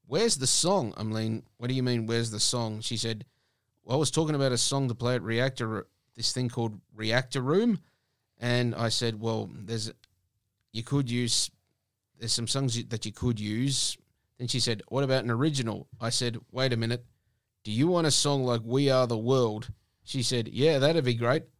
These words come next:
I thought, "All right, let's write one." And about, uh, and in April two thousand and nineteen, that song was released for the first time.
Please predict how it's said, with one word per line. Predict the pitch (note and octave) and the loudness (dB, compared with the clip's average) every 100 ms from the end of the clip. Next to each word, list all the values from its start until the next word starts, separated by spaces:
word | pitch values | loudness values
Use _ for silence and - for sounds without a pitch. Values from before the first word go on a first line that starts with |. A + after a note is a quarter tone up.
| _ _ _ _ | _ _ _ _
I | A2+ | -2
thought, | B2+ A#2+ - | 0 -2 0
"All | C3 C3 | 4 6
right, | D#3 F3+ - - - | 6 4 -2 -16 -6
let's | C#3 A#2 | -2 2
write | C#3 F#3+ C#3+ | 4 4 4
one." | B2+ A2+ - - _ _ _ _ _ - - | 4 4 0 -8 _ _ _ _ _ -14 -2
And | B2 B2+ B2+ A#2+ - _ _ | 2 4 2 0 -8 _ _
about, | A#2 A#2+ C#3 C3+ - | -4 2 2 0 0
uh, | B2+ A2 - | 0 0 -4
and | A#2 A#2+ | -2 2
in | B2 A#2+ - _ | 4 2 -2 _
April | C3+ D#3+ D#3+ D3+ D3 | 2 4 4 2 2
two | C3+ C#3 | 2 2
thousand | C3+ C3+ C3 C3 | 2 2 0 2
and | B2 B2 | 2 4
nineteen, | C3+ B2+ B2+ B2 B2+ A2+ | 2 2 2 2 2 2
that | B2 B2 | 0 0
song | - C3+ C#3 | 0 0 0
was | B2 A2+ | 0 -2
released | A#2 C3 B2 - | -2 0 -2 -4
for | A#2 | -6
the | A2+ | -4
first | C3 B2+ - | -2 -2 0
time. | C3+ C3+ B2+ | 0 0 0